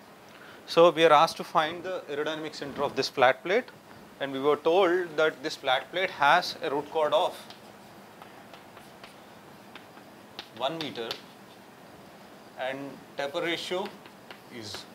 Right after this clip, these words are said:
zero, and we were also given the information about it is tapered about, the wing is tapered about, uh, yeah,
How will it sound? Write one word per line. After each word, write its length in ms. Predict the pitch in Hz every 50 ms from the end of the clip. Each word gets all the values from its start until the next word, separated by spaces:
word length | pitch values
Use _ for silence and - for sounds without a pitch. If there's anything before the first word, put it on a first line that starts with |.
| - - - - - -
zero, 380 | - 131 151 156 156 127 131 160
and 440 | - 143 139 139 143 147 135 123
we 100 | 139 143
were 140 | 147 156 143
also 360 | 147 147 156 151 - 180 170 160 - - - - - - - - -
given 220 | 123 139 143 160 170
the 80 | 175
information 500 | 170 156 - 165 156 165 165 156 - 180 165
about 320 | 147 139 190 233 302 - - - - - - - - - - - -
it 100 | 123 135
is 80 | 127 -
tapered 360 | - 147 143 143 170 170 165
about, 260 | 160 143 165 220 - - - - - - - - - - -
the 80 | 131 120
wing 200 | 127 143 160 165
is 140 | 160 -
tapered 360 | - - 147 143 139 160 156 151
about, 320 | 143 135 147 160 185 185 - - - - - - - - - - - - - - - - - -
uh, 260 | - 117 113 113 117 - - - - - - - - - - - - - - -
yeah, 160 | 139 131 110